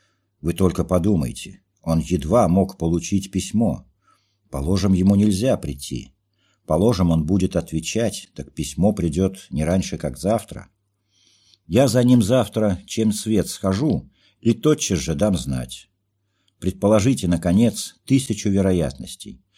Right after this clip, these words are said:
Ну, его не было дома, когда пришло письмо, и он, может быть, его и до сих пор не читал. Ведь все может случиться». «Да, да», — отвечала Настенька, —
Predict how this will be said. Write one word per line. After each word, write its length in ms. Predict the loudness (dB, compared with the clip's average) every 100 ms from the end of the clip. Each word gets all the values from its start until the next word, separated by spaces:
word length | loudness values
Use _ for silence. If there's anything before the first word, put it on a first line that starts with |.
| -20 _
Ну, 200 | 2 4
его 240 | 6 6 4
не 160 | 4
было 240 | 4 2 2
дома, 400 | 2 2 4 2
когда 340 | -2 -4 -6
пришло 440 | -6 -8 -6 -6 -6
письмо, 600 | -8 -10 -8 -8 -8 -12 _ -20 -2
и 80 | 4
он, 200 | 8 8
может 360 | 8 6 0 0
быть, 260 | 0 0
его 240 | 0 2 2
и 220 | 2 0
до 120 | -4
сих 260 | -6 -8 -2
пор 180 | 0
не 160 | 0 -2
читал. 560 | -4 -8 -6 -6 -8 -12 _ _ _ _ _ -2
Ведь 260 | 0 0
все 420 | -2 -2 2 2
может 400 | 2 0 0 -2
случиться». 800 | -6 -6 -6 -2 -4 -4 -10 -14 -18 _ _ _ _ _ _ _ _ _ _ -12
«Да, 560 | -2 0 2 -2 -6 -8
да», — 340 | -2 0 0
отвечала 480 | -2 -6 -4 -4 -2
Настенька, — 680 | -2 -4 -8 -10 -10 -14